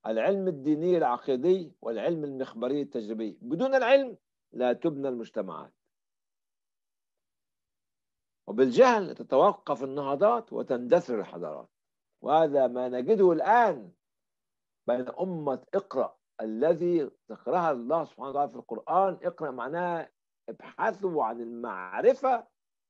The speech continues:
وانهلوا منها، ليس فقط القراءة والكتابة لمحو الأمية. اعلموا أيها الشباب أيضًا أن الحرية أساس الإبداع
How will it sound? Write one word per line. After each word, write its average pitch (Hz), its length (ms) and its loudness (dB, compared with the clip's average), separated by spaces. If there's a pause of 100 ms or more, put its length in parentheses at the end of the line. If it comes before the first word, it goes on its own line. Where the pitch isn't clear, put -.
(280)
وانهلوا 120 680 4
منها، 147 460 -4 (1700)
ليس 120 240 2
فقط 156 460 -2 (160)
القراءة 120 460 -2
والكتابة 110 440 -2
لمحو 107 320 -8
الأمية. 73 380 -16 (2000)
اعلموا 233 420 4
أيها 202 160 6
الشباب 165 520 0 (440)
أيضًا 175 400 0 (480)
أن 139 140 -4
الحرية 240 680 2 (460)
أساس 175 320 -2
الإبداع 117 560 -2